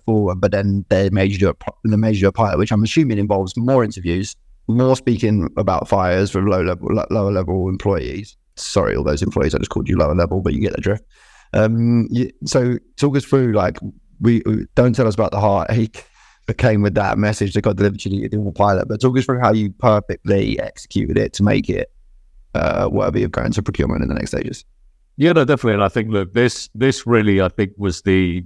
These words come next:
Speaker 2: the key part of getting this deal over the line. And I think ultimately proving the, the value and the R O I and the results that we can deliver. And I think this is where certainly selling this year has changed. I think this is where the market is changing anyway, given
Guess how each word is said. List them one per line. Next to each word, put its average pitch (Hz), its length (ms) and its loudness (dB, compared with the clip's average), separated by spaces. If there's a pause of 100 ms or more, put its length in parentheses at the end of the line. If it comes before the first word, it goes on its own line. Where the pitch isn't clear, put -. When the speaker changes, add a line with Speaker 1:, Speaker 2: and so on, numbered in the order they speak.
Speaker 2:
the 92 140 -4
key 117 340 2
part 92 460 2
of 87 400 -2 (600)
getting 110 260 6
this 104 160 2
deal 101 220 4
over 95 160 0
the 92 100 0
line. 101 420 0
And 98 100 -4
I 90 80 0
think 101 240 -6
ultimately 95 440 -2
proving 95 580 -2
the, 90 280 0
the 98 60 -4
value 95 340 2
and 92 100 -2
the 92 80 0
R 90 240 0
O 90 100 -2
I 95 120 2
and 90 80 -2
the 85 60 -2
results 92 420 -2
that - 100 -14
we 101 120 -6
can 90 120 -6
deliver. 92 400 0 (440)
And 117 100 0
I 117 60 2
think 131 300 -4
this 139 200 0
is 180 160 0
where 127 420 0 (560)
certainly 143 380 4
selling 123 340 4
this 110 220 2
year 110 120 4
has 98 100 -2
changed. 92 440 -2
I 95 60 -2
think 117 160 -4
this 131 160 -2
is 139 100 -4
where 123 120 4
the 101 80 -2
market 127 340 2
is 110 100 -8
changing 95 440 -2
anyway, 87 340 2
given 104 420 2